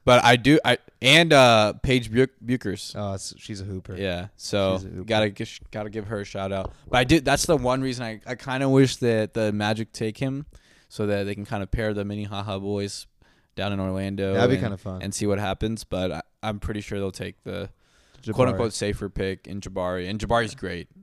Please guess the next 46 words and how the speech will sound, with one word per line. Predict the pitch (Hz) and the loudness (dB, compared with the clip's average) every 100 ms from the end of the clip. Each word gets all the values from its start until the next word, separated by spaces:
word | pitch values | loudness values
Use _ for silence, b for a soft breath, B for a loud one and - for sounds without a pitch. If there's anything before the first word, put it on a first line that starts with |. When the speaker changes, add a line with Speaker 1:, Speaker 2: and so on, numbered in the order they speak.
| _ - | _ -16
Speaker 1:
and | 92 92 | -14 -10
I | 104 | -10
think | 110 113 | -10 -10
he'll | 117 | -8
be | 104 | -6
Speaker 2:
Yeah. | 98 | -6
Speaker 1:
a | |
solid | - 104 104 104 | -4 -2 -2 -4
player, | - 104 113 131 _ _ _ _ | -4 -2 -2 -4 _ _ _ _
but | 101 92 | -4 -4
I | 87 | -2
don't | 101 | -4
know | 98 | -4
if | 92 | -6
he'll | 98 92 | -6 -8
ever | 92 92 90 _ - | -8 -10 -10 _ -20
reach | 101 - | -16 -14
those | - 95 87 - - _ _ _ _ | -12 -12 -14 -18 -18 _ _ _ _
heights. | 101 101 95 92 | -10 -8 -8 -12
Speaker 2:
Yeah. | - b b | -18 b b
Speaker 1:
But | 123 | 2
it'll | 135 | 4
be, | 139 | 2
this | 123 131 | 2 0
will | 127 | 2
be | 117 | 2
very | 113 123 | 2 0
fun | 120 117 113 113 107 | -2 0 0 0 -4
to, | 117 101 98 123 | -2 -2 -2 -2
I | 113 | 2
hope | 135 147 | 4 4
next | 110 120 - | 0 -2 -2
year | 131 | -2
we | 113 | -2
can | - 110 98 95 b b b b | -4 -6 -6 -8 b b b b
revisit | - 101 139 131 127 123 113 | -10 -2 -2 2 0 0 -2
this | - 117 - | -2 -2 -2
draft | 117 113 104 107 120 | 0 4 6 6 2
and | 104 101 | -4 -4
listen | 107 117 107 | -6 -6 -10
to | 110 113 | -8 -6
this | 104 120 127 - | -4 -6 -6 -8
and | 95 | -8
react | 95 104 107 - | -2 0 0 -2
to | - 120 | -6 -2
it, | 123 131 | 0 -2